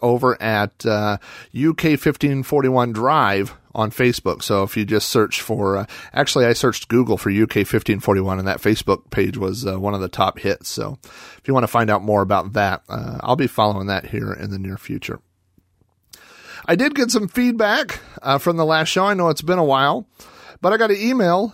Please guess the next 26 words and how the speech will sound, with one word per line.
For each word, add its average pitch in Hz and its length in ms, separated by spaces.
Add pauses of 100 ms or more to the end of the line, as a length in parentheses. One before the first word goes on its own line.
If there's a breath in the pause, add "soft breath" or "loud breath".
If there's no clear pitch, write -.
(140)
uh, 127 300
from 147 260
a 131 140
listener 160 340
named 139 260
Ricky 185 440 (480 loud breath)
who 151 140
said 156 220
he 143 140
just 240 320
found 180 360
the 180 80
podcast 196 560
today, 98 300
which, 110 160
by 170 160
the 156 60
way, 113 200 (180)
just 156 300
finding 160 280
it 127 100
today 131 220
means 113 240
he 127 100
found 110 300
it, - 180